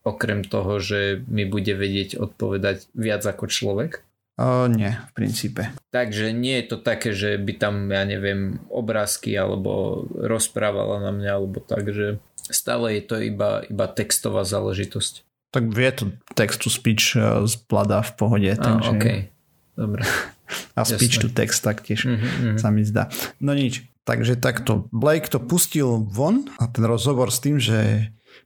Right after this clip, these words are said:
Speaker 2: podľa neho tá umelá, umelá inteligencia nadobudla vedomie. Čo je veľmi odvážne tvrdenie, ktoré Google hneď poprel. Experti v obore si tiež klepú po čele, že blbosti rozpráva.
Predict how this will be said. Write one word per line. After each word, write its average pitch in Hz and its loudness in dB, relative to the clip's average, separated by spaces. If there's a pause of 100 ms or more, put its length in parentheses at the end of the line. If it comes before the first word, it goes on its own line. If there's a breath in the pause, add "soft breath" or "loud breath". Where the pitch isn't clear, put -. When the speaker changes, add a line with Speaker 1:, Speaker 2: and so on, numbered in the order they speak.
Speaker 2:
podľa 110 2
neho 139 2
tá 117 -2
umelá, 120 4 (320)
umelá 120 4
inteligencia 110 2
nadobudla 104 4
vedomie. 104 2
Čo - 2
je 117 0
veľmi 143 2
odvážne 117 2
tvrdenie, 123 2
ktoré 113 0
Google 113 2
hneď 107 2
poprel. 160 2 (340 loud breath)
Experti 113 2
v 101 -2
obore 120 4
si 107 -2
tiež 147 0
klepú 131 0
po 117 2
čele, 113 2
že 107 2
blbosti 107 2
rozpráva. 113 2